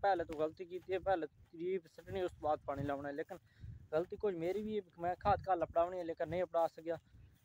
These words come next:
इस वजह तो उस कल पानी ला दिता। ते हुण जेह्ड़ा है खाद घेर दिसां, आ वेखो पानी लगा पिया, पानी ला दिता ने,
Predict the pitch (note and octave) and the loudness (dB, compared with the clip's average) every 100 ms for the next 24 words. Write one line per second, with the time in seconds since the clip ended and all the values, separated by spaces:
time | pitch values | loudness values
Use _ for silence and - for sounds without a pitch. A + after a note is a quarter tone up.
0 | _ - E3+ E3+ E3 E3+ E3 F#3 D#3 D#3 | _ -8 -2 0 0 -2 -2 2 2 2
1 | D#3+ E3+ D#3 D#3 - D#3+ C3+ C#3 E3 E3 | 0 2 4 2 0 -8 -8 -8 -4 -2
2 | D#3 - _ _ _ _ _ _ _ _ | -4 -6 _ _ _ _ _ _ _ _
3 | _ _ D#3+ D3+ C#3+ D3 C#3+ C3+ _ F3 | _ _ 0 0 2 0 0 -4 _ 0
4 | E3 - - - E3+ E3+ E3 - D#3+ - | 0 -2 -16 -4 0 0 -2 -8 -8 -6
5 | - - - _ _ - E3 D#3 D3 - | -6 -6 -8 _ _ 6 12 12 12 8
6 | C3+ - _ _ D3+ D#3+ D#3+ D3 D#3 F#3+ | -2 -4 _ _ 10 12 12 12 12 12
7 | E3+ E3 - _ - - - - - - | 12 12 12 _ -6 -4 -10 -6 -2 2
8 | - - - - - - - C#3 D3+ C#3+ | 4 6 6 6 4 0 6 8 8 8
9 | C#3+ E3 E3+ E3+ D3 | 10 8 8 8 8